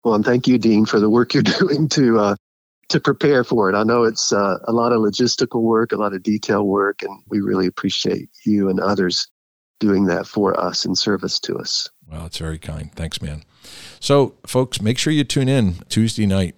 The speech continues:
Speaker 2: Uh, if you can't be at G A, get on E P C dot org and check out the live stream and hear the word that Mike is gonna bring to the whole E P C and invite others to listen in too, 'cause this is a timely and timeless word,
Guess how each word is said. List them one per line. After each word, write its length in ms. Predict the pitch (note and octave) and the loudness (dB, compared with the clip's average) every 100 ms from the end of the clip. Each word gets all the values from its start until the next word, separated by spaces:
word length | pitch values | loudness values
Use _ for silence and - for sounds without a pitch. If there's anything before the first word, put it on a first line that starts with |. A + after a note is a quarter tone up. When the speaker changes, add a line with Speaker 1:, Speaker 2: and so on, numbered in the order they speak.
| - | -10
Speaker 2:
Uh, 180 | E2 E2 | -8 -6
if 160 | E2 E2+ | -10 -12
you 40 | |
can't 240 | - G2+ F#2 | -6 -4 -2
be 120 | G2 | -4
at 80 | F2 | -4
G 200 | F2+ F2+ | -4 -2
A, 220 | F2 E2+ | -2 -4
get 260 | D2+ F#2 F2+ | -6 -6 -4
on 180 | F2 | -4
E 140 | E2+ F2 | -4 -8
P 180 | - - | -8 -8
C 240 | - E2+ | -6 -6
dot 220 | D#2+ D#2+ | -6 -4
org 340 | E2 E2 E2 D#2 | -4 -4 -4 -8
and 140 | D2+ | -8
check 200 | - - | -10 -8
out 160 | D#2 - | -10 -8
the 80 | |
live 260 | D#2 D#2 D#2+ | -6 -6 -6
stream 380 | - D#2+ D#2 D2+ | -8 -8 -8 -8
and 80 | D2+ | -10
hear 160 | E2 | -10
the 120 | D#2 D#2 | -10 -10
word 240 | D2+ D2+ | -10 -10
that 100 | D#2+ | -10
Mike 220 | D2+ D2+ | -12 -12
is 100 | D#2+ | -14
gonna 200 | - D#2 | -12 -12
bring 360 | D2 D#2 D2+ D2 - - - | -10 -8 -8 -10 -16 -20 -18
to 100 | - | -14
the 80 | D2 | -10
whole 200 | - F#2 | -4 -2
E 140 | F2 E2 | -2 -4
P 140 | D#2+ | -8
C 240 | - E2 E2 | -6 -6 -6
and 100 | E2+ | -6
invite 280 | F2 - | -6 -4
others 260 | C2+ B1+ A2 | -4 -4 -6
to 100 | G#2 | -4
listen 300 | A2+ A2 G#2 | -2 0 0
in 100 | G2 | 0
too, 220 | G2+ E2 | -2 -4
'cause 180 | D2 D#2 | -6 -8
this 140 | F2 | -8
is 140 | G2+ D#2+ | -6 -6
a 120 | D#2 - - - _ | -8 -12 -20 -20 _
timely 680 | - - G#2+ A2+ A2+ A#2 A#2 | -12 -2 2 4 4 2 0
and 220 | - D#2 | -2 -6
timeless 580 | - - F#2 F#2+ F#2+ - | -6 -4 0 2 0 -2
word, 320 | D2+ D2 D2+ | -6 -10 -14